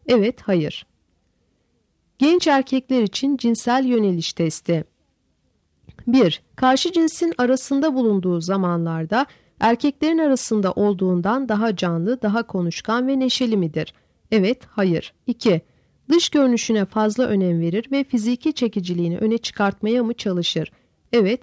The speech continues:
hayır. Üç. Cinsel konularda, cinsel konuları işleyen kitap ve dergilerle fazla mı ilgilenir? Evet, hayır. Dört. Cinsel konuları konuşmaktan, açık saçık fıkralar anlatmaktan hoşlanır mı? Evet, hayır.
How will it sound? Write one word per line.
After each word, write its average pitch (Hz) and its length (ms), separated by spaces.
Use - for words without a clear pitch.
hayır. 175 440
Üç. 226 300
Cinsel 320 420
konularda, 220 720
cinsel 269 480
konuları 226 400
işleyen 202 460
kitap 254 420
ve 185 120
dergilerle 196 640
fazla 220 420
mı 247 100
ilgilenir? 175 680
Evet, 220 400
hayır. 190 420
Dört. 190 240
Cinsel 294 420
konuları 202 400
konuşmaktan, 226 920
açık 208 320
saçık - 380
fıkralar 190 420
anlatmaktan 214 840
hoşlanır 190 480
mı? 160 180
Evet, 220 360
hayır. 175 420